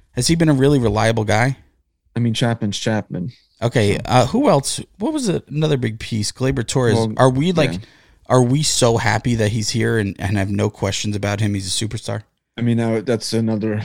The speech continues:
Speaker 2: that's another one. <laughs>
Speaker 1: So, I mean, what kind of a rebuild are we talking about here?
Speaker 2: I mean, no, it was just, it was a pretty, uh, shit job.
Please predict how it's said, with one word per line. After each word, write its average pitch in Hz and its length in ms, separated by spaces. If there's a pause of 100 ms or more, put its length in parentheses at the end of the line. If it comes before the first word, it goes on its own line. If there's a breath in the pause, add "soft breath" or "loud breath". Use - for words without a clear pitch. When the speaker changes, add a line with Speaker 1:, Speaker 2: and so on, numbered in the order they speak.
(160)
Speaker 2:
that's 117 200
another 107 240
one. 107 460
<laughs> - 880
Speaker 1:
So, 120 280
I - 140
mean, 131 180
what 185 140
kind 359 160
of 330 80
a 117 180
rebuild 113 420
are - 20
we 95 80
talking 95 360
about 85 240
here? 104 240
Speaker 2:
I 123 60
mean, 160 140
no, 147 260
it 110 40
was 123 140
just, 123 380
it 139 200
was 135 140
a 120 40
pretty, 131 420
uh, 120 140
shit 131 300
job. 143 420